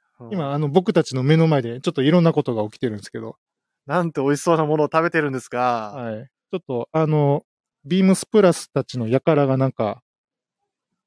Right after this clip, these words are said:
Speaker 1: なんすか？
Speaker 2: あ、僕らの分もあると。
Speaker 1: あ、
Speaker 2: あ、すいません。
Speaker 1: あります？二個用意しといてくださいね、僕の。
Speaker 2: あの、今ね、ちょっとビームスプラスの面々が、そう、僕らの、ね、前でちょっとたい焼きを頬張ってるんですけど。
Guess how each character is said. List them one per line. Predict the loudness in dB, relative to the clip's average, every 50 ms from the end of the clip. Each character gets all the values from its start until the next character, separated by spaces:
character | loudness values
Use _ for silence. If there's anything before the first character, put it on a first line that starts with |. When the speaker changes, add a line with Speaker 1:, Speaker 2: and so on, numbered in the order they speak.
| _ _ _ _ _ _ _ _ _ _
Speaker 1:
な | -10 -10
ん | -8
す | -8
か？ | -8
Speaker 2:
あ、 | -10 -10 _ _ _ _ _ _ _ _ -6
僕 | -4 0 2 2
ら | 4 4
の | 4 6
分 | 6 6 6
も | 4 2
あ | 0
る | -2 -4
と。 | -6 -8 -10 -10
Speaker 1:
あ、 | _ -10 -10 -10 _ _ _
Speaker 2:
あ、 | -10 -10
す | -2 -2 0
い |
ま | 0 0
せ | -2 -4
ん。 | -6
Speaker 1:
あ | -8 -12 _ _ -18
り | -10
ま | -6 -4
す？ | -4
二 | 2
個 | 2 4 4
用 | 6
意 | 4
し |
と | 4 2
い |
て | 2
く | 2
だ | 0
さ | -2
い | -2
ね、 | -4
僕 | -4 -6 -6 -6
の。 | -6
Speaker 2:
あ | -4
の、 | -4 -6 -6 -10 _ _ -4
今 | -2 -2 0 0
ね、 | -2 -2
ち | -2
ょ | -2
っ |
と | -2 0 -2
ビ | 0 0 2 4 4
ー | 4
ム | 4 2
ス | 0 -2
プ | -6 -2 0
ラ | 0 0
ス | 0 -2 -4
の | -4 0
面 | 2 4 4 4
々 | 2 2 0
が、 | -2 -4
そ | -4 -6 -6
う、 | -2
僕 | -2 -2 2 4 2
ら | 2 2
の、 | 0 -4 -8 _ _ _ _ _ _ _ _
ね、 | -18 -18 -18 _ _ _
前 | -6 -4 -2 -2 -2
で | -4 -6
ち | -10 -10
ょ |
っ |
と | -12 -12
た | -6 -2 0 2
い |
焼 | 2 2 0
き | -2 -4
を |
頬 | -2 0 0 2
張 | 2 2
っ | 2
て | 0 -4
る | -4 -4
ん |
で | -6 -8
す | -8 -8
け | -8 -6
ど。 | -6 -6 -8